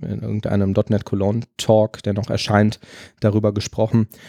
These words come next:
war es ja auch in der Vergangenheit häufig so, dass die gesagt haben, neue Sprachfeatures in C-Sharp, ähm, also sagte das One-Time-Team wohl zum Compiler-Team, „Ihr könnt da gerne einbauen, was ihr möchtet, solange wir die One-Time nicht anfassen müssen.“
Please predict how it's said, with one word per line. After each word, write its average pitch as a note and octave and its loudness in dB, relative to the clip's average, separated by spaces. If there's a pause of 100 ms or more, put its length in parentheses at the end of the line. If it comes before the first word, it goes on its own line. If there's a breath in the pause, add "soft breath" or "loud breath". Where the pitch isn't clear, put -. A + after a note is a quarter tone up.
(140 loud breath)
war G2 0
es A2+ 0
ja G2+ 4
auch - 2
in A#2 4
der G#2 4
Vergangenheit G#2+ 2
häufig A#2+ 0
so, A#2 0
dass A#2 -2
die A2+ -2
gesagt G#2 -2
haben, G#2 2
neue G2+ 2
Sprachfeatures B2+ -2
in A2 -2
C-Sharp, A#2 -2 (420 soft breath)
ähm, A2 2
also G2+ 0
sagte G2+ 0
das G2 -2
One-Time-Team G2+ 0
wohl G#2 -2
zum G2+ -2
Compiler-Team, G#2+ -2 (280 loud breath)
„Ihr A2 -4
könnt D#3 0
da B2+ 2
gerne C3 2
einbauen, B2 2
was A2 0
ihr G#2+ 0
möchtet, A#2 0 (200 loud breath)
solange B2 4
wir A2+ 2
die G#2 0
One-Time A2 2
nicht F#2+ -2
anfassen F#2 -6
müssen.“ F#2+ -6